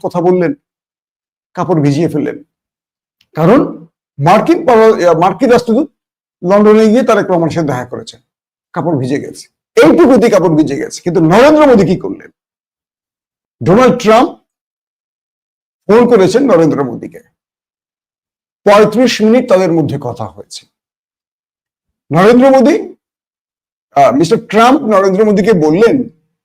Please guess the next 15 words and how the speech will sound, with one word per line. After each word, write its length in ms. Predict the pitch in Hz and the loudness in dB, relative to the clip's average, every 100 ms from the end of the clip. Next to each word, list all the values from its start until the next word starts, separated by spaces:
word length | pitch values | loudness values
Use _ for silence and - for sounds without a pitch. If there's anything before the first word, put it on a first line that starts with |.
| _ _ _ _ _ _ _ - 135 | _ _ _ _ _ _ _ -8 -4
যে, 300 | 127 156 143 | 0 2 2
"আপনি 560 | 135 - 220 226 226 226 - - _ _ _ _ _ _ _ _ _ _ _ _ _ | 0 -2 2 2 0 -4 -14 -20 _ _ _ _ _ _ _ _ _ _ _ _ _
আমেরিকাতে 480 | 185 180 175 170 165 | 0 2 2 0 -4
আসেন।" 300 | 135 - - - _ _ _ _ _ _ 139 | -8 -12 -16 -20 _ _ _ _ _ _ -6
যখন 380 | 170 165 262 302 | -6 -2 -2 0
ওই 100 | 160 | 0
যে 100 | 151 | 0
ভারত 280 | 135 185 160 | 0 -2 0
পাকিস্তান 380 | 160 147 185 165 | -2 -2 -4 -4
যুদ্ধটা 340 | 147 139 175 | -2 -2 -4
চললো, 240 | 180 175 180 | -4 -2 -2
যুদ্ধটা 340 | 143 135 165 | -4 -4 -4
বন্ধ 280 | 127 127 143 | -2 -2 -2
করলো, 340 | 151 190 277 - _ _ _ _ _ - | -4 -8 -10 -18 _ _ _ _ _ -10
তখন, 320 | 107 98 110 | -10 -10 -18